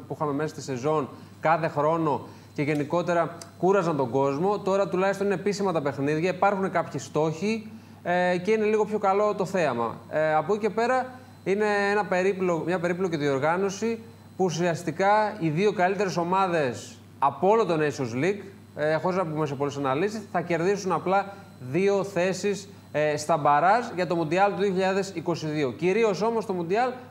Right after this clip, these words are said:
θα μπουν οι ομάδες από τα προκριματικά του Παγκοσμίου Κυπέλου που θα ξεκινήσουν από το Μάρτιο. Οπότε τώρα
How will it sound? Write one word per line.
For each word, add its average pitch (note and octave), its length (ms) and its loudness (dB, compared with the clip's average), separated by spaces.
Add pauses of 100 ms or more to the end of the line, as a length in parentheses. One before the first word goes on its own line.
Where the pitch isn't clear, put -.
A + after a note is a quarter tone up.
(100)
θα E3+ 600 2
μπουν G3 180 0
οι F3+ 40 0
ομάδες G#3 480 0 (220)
από D#3 260 -4
τα E3 180 2
προκριματικά E3 800 0
του C3 60 -8
Παγκοσμίου C#3+ 400 -2
Κυπέλου G3+ 280 -2
που A3+ 60 -6
θα A3 60 0
ξεκινήσουν G3+ 400 -4
από G3 80 0
το F#3 80 0
Μάρτιο. E3 340 0
Οπότε G3 240 -2
τώρα A3+ 440 0